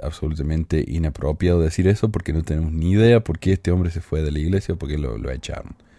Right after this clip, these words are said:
No tenemos idea. Eh, me preguntan, "¿por qué habrá sido? ¿Por qué habrá sido?". En todas partes, hasta me han mandado email preguntándome por qué habrá sido.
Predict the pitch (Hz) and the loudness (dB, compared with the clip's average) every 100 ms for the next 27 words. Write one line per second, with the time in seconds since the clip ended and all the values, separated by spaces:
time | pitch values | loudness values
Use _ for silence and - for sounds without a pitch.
0 | _ _ _ - 80 55 60 60 - 62 | _ _ _ -4 -2 -2 -4 -4 -6 -8
1 | 52 52 - - _ - - - - - | -8 -10 -14 -20 _ -20 -20 -20 -20 -16
2 | - - - - 76 82 85 101 117 98 | -12 -10 -10 -6 -4 0 4 8 10 8
3 | 78 80 - 120 - 160 143 - 175 123 | 4 -2 2 2 4 4 4 4 4 4
4 | 104 117 135 120 143 131 85 80 - 113 | 4 4 4 4 6 6 6 2 2 2
5 | 110 120 104 80 73 76 78 95 92 95 | 8 8 8 6 -4 -2 0 2 4 4
6 | 95 90 104 87 82 80 85 92 90 85 | 4 4 4 2 0 0 2 2 2 0
7 | 82 82 85 82 - 78 69 | -2 2 2 2 0 -2 -4